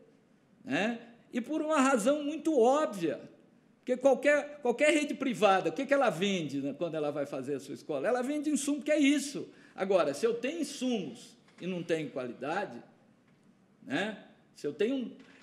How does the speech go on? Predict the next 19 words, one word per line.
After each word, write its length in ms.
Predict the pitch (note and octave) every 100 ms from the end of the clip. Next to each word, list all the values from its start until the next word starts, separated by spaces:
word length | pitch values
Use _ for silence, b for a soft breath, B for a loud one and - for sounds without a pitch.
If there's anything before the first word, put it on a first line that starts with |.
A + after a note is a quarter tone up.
| B
condições 720 | G3+ G3+ - G#3 B3 D4 C4
equivalentes 840 | A#3+ A#3+ G#3+ G#3 F#3 A#3+ C4+ C4+ G3
de 80 | A#3
oferta, 640 | A3+ F#3+ E3+ D3+ A#2+ G#2+ -
perfis 680 | G#3+ G3 - G3+ A#3+ D4 B3+
equivalentes 920 | C4 C4 A#3 G3 F3 A#3 D4 C4+ B3+
de 60 | C4
alunos, 600 | C4+ A3+ A#3 G#3+ C#3+ - - - _ _ _ _ _ _ _ _ _ _ _ _ _ _ -
e 160 | D#3+ F#3
aí 380 | E3 E3+ A3+
eu 120 | A#3+ G3
não 140 | F#3
tenho 480 | - F#3 F#3 E3 D3
resultados 760 | E3 D#3 D3 C#3+ C#3+ C#3+ A#2
equivalentes, 640 | A#2+ A2 A2+ A#2 A#2+ C#3+ C#3+
aí 100 | C#3
nós 200 | D#3 F3
vamos 160 | E3+ F3+
pesquisar, 580 | F3+ - B3+ F#3 C3+